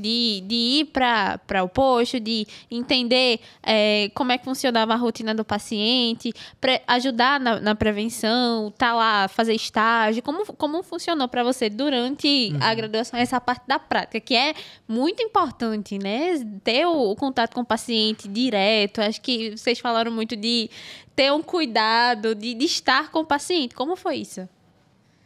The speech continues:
Speaker 2: Desde o primeiro ano. Lá a gente tinha, é, primeiro ano era só observação do paciente, segundo ano já atendia em dupla, no terceiro ano atendia sozinho com casos mais simples e no quarto ano já atendia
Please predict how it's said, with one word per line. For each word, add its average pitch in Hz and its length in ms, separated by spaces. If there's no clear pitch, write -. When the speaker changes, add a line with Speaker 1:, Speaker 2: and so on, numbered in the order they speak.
Speaker 2:
Desde 190 360
o 202 40
primeiro 196 360
ano. 117 300
Lá 147 240
a 170 40
gente 165 220
tinha, 151 500
é, 131 280
primeiro 147 340
ano 143 140
era 139 120
só 156 180
observação 143 600
do 139 60
paciente, 202 580
segundo 151 340
ano 139 260
já 147 160
atendia 143 460
em 135 80
dupla, 185 520
no 147 100
terceiro 151 480
ano 139 600
atendia 143 340
sozinho 139 580
com 139 560
casos 139 280
mais 135 220
simples 202 440
e 208 40
no 202 80
quarto 180 320
ano 165 180
já 165 120
atendia 156 680